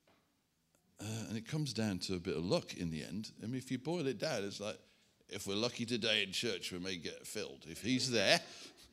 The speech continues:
you know, if he's actually shows up and we've asked hard enough and we're thirsty enough, we might get some. I'm just sort of boiling down. After a bit, you get a bit tired of that, don't you?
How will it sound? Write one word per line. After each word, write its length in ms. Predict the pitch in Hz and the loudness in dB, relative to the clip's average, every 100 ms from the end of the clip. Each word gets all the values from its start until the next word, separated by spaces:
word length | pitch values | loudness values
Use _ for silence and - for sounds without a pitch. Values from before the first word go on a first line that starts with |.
| - - - _ _ | -20 -20 -20 _ _
you 80 | - | 2
know, 80 | 120 | 4
if 180 | 120 131 | 4 6
he's 360 | 180 175 - 139 | 6 6 4 6
actually 360 | 156 - 156 | 6 6 4
shows 360 | - 151 151 135 | 6 8 8 8
up 160 | 147 | 6
and 80 | 113 | 6
we've 140 | 131 123 | 6 6
asked 320 | 131 - - | 6 4 2
hard 320 | 139 131 120 | 6 6 8
enough 360 | 107 110 170 - - - - - | 6 4 2 -2 -16 -20 -10 2
and 160 | 131 131 | 4 8
we're 160 | 156 | 8
thirsty 520 | 151 165 160 156 123 | 8 8 8 8 4
enough, 320 | 117 113 123 - - - - | 4 6 4 0 -12 -20 -6
we 140 | 117 127 | 2 4
might 200 | 123 107 | 6 4
get 180 | 117 - | 4 4
some. 220 | 98 65 - - - - - _ _ _ _ - _ _ _ _ _ _ - - - | 2 0 -8 -20 -20 -20 -20 _ _ _ _ -20 _ _ _ _ _ _ -20 -14 -10
I'm 80 | 104 | -6
just 160 | 113 | -4
sort 140 | - 90 | -2 -2
of 100 | 90 | 2
boiling 380 | 110 104 104 | 4 4 2
down. 480 | 87 95 95 92 87 - - _ _ - _ _ _ _ _ _ _ 120 | 0 0 0 -2 -6 -10 -20 _ _ -20 _ _ _ _ _ _ _ -8
After 220 | 165 - 90 | -8 -6 -4
a 20 | |
bit, 180 | 131 101 | -2 -2
you 80 | |
get 180 | 101 226 | -2 -4
a 40 | - | -4
bit 220 | 69 - | -8 -8
tired 320 | - 117 240 | -4 -2 -2
of 60 | 73 | -4
that, 180 | 58 | -6
don't 160 | 110 175 | -6 -6
you? 120 | 302 | -8